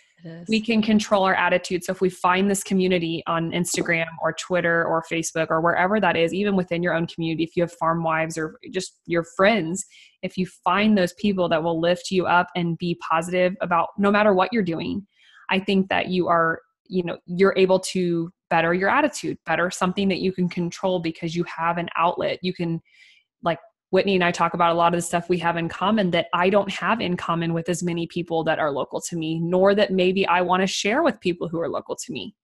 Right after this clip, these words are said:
Speaker 1: Right.
Speaker 2: So that's been a super positive benefit for me. And we, we do hope we're that resource for you.
Speaker 1: Yeah. And so I, I wrote a blog post for, uh, another Instagram friend that I had. And my quote was,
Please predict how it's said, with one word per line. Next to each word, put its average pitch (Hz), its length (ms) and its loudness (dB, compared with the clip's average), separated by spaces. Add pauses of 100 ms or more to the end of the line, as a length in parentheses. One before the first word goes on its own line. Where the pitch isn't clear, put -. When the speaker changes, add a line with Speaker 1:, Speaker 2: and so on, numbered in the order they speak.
(120)
Speaker 1:
Right. 185 260 -4
Speaker 2:
So 160 40 -14 (380)
that's 180 200 2
been 185 160 2
a 170 40 2
super 175 300 0
positive 160 460 -2
benefit 160 400 -4
for 156 120 -10
me. 165 180 -6
And 165 80 -6
we, 170 260 -6
we 180 120 0
do 160 160 -2
hope - 180 -4
we're 160 120 -2
that 151 160 -4 (840)
resource 175 360 -2
for - 120 -8
you. 123 200 -4 (420)
Speaker 1:
Yeah. 226 240 0
And 220 160 -2
so 247 200 2
I, 240 360 2 (200)
I 214 160 2
wrote 262 180 2
a 208 100 -2
blog 190 360 0
post 185 420 -6
for, 170 520 -2
uh, - 40 -2 (260)
another 180 320 -2
Instagram 185 600 -8
friend 175 280 -8
that 170 80 -6
I 175 80 -4
had. 175 320 -6 (520)
And 220 260 0
my 214 160 0
quote 233 320 2
was, 185 340 2